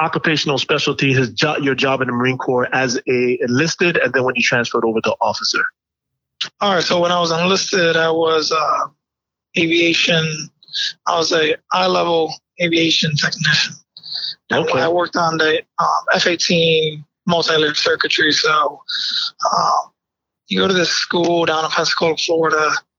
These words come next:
Speaker 2: It's almost two years of education there. So they make you sign a five-year contract just to sign up. And the whole, co-, you know, it's, I guess the pipeline is around a year and a half to two years potentially,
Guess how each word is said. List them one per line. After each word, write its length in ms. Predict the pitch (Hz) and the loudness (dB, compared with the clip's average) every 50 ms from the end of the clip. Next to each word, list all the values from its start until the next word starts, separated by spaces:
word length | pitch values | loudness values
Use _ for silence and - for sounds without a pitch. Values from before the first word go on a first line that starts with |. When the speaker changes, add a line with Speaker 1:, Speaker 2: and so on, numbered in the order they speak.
| _ _ _ _ _ _ - | _ _ _ _ _ _ -6
Speaker 2:
It's 160 | - - - - _ _ - | -4 -4 -4 -4 _ _ -2
almost 360 | - 170 165 156 - - - | 0 2 2 2 0 0 0
two 120 | - 190 180 | 0 0 0
years 340 | 170 170 165 165 160 156 151 | 0 2 2 2 0 0 0
of 80 | 151 156 | 0 0
education 600 | 156 151 156 156 - 170 165 160 151 - - 156 151 147 147 151 - - | 0 0 0 0 0 2 2 2 2 2 2 2 2 0 -2 -2 -4 -8
there. 540 | 175 156 160 160 165 160 156 151 143 - - _ _ _ | -8 -2 0 0 2 2 0 -2 -4 -8 -12 _ _ _
So 160 | - - 160 | -4 -2 0
they 60 | 165 | 0
make 160 | 160 160 156 - | 0 0 0 0
you 60 | 156 | 0
sign 200 | - 170 165 151 | 0 2 0 0
a 40 | 156 | 0
five-year 360 | - - 160 156 151 156 151 | 0 0 0 2 0 0 0
contract 500 | - - 160 160 160 - - 156 - - | 0 0 0 0 0 0 0 0 0 -2
just 140 | - - - | -2 -2 0
to 60 | - | 0
sign 260 | - - 165 156 156 | 0 0 0 0 2
up. 180 | 151 151 147 _ _ _ - - - - _ _ _ _ _ _ _ _ _ _ _ _ _ _ _ - | 0 0 -2 _ _ _ -12 -12 -12 -12 _ _ _ _ _ _ _ _ _ _ _ _ _ _ _ -4
And 140 | - 196 180 175 | -2 0 0 2
the 60 | 175 | 2
whole, 160 | 175 208 214 - | 2 0 0 0
co-, 220 | - - - - - | -2 -4 -4 -2 -2
you 120 | 214 190 | 0 2
know, 140 | 175 175 175 | 2 2 2
it's, 200 | 170 170 - - 202 233 - - | 2 0 -2 -4 -4 -6 -4 -2
I 80 | 196 190 | 0 0
guess 160 | 190 208 202 | 2 0 0
the 60 | - 185 | 0 -2
pipeline 460 | - 190 190 185 185 180 175 175 170 | 0 0 0 0 0 0 2 2 0
is 100 | 160 160 | 0 0
around 520 | 160 160 165 170 170 165 160 160 156 156 - - - 170 | 0 0 2 2 2 2 2 0 0 -2 -4 -4 -2 0
a 40 | 175 | 2
year 160 | 170 170 170 | 2 2 2
and 80 | 165 | 2
a 40 | 170 | 2
half 280 | 170 175 165 160 151 - - - - _ _ _ _ _ _ _ - | 2 2 2 0 0 -2 -2 -4 -6 _ _ _ _ _ _ _ -4
to 200 | - - 131 135 | -2 0 0 0
two 220 | - - 175 151 | 0 0 0 0
years 260 | 160 160 156 151 147 - | 2 2 0 0 -2 -4
potentially, 720 | - - - 165 156 151 - 160 151 156 151 147 147 | -4 -2 0 0 0 0 0 0 0 0 -2 -2 -4